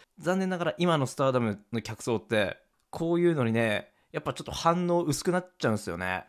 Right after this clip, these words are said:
うん。で、このスターダムの、この客席静か問題って、ついこの間も木谷オーナーが取り上げて、まあ、ちょっと一時期話題になったんですよね。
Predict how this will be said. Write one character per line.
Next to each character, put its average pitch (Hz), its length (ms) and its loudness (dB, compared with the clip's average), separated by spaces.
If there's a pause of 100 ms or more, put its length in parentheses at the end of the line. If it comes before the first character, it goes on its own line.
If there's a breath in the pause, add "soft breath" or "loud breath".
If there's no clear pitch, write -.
う 101 60 -12
ん。 101 460 -8 (280)
で、 135 180 -2
こ - 160 -6
の 208 100 -2
ス - 120 -10
タ 277 180 4
ー 294 40 2
ダ 240 100 6
ム 123 120 4
の、 120 480 4 (260 soft breath)
こ 117 100 0
の 107 420 2
客 - 220 -8
席 214 220 -2
静 156 300 -2
か 196 120 -2
問 190 260 2
題 98 120 -2
っ - 40 -12
て、 98 540 0 (180)
つ - 180 -6
い 240 60 -6
こ 156 120 0
の 143 60 4
間 131 240 4
も 101 420 0 (120)
木 175 120 -2
谷 151 220 4
オ 113 80 4
ー - 20 4
ナ 101 140 2
ー - 20 -2
が 78 100 -2
取 110 200 -2
り 110 60 4
上 107 60 2
げ 90 120 -2
て、 82 440 0
ま 208 100 0
あ、 - 20 -4
ち 277 80 -2
ょ 269 40 -2
っ - 120 -12
と 143 120 2
一 117 220 0
時 123 80 -2
期 95 100 -6
話 104 140 2
題 123 200 6
に 123 140 4
な 120 100 4
っ - 60 -18
た - 140 -10
ん 57 40 -8
で - 40 -12
す - 80 -12
よ 69 80 -6
ね。 73 320 -4